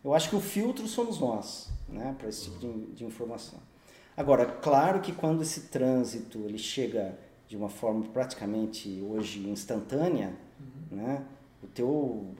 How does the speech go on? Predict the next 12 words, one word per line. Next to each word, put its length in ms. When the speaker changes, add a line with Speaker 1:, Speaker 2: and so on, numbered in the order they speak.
Speaker 1:
teu 100
momento, 560
o 40
teu 140
poder 440
de, 200
de, 420
de 240
decisão, 800
de 80
análise 680
ali, 380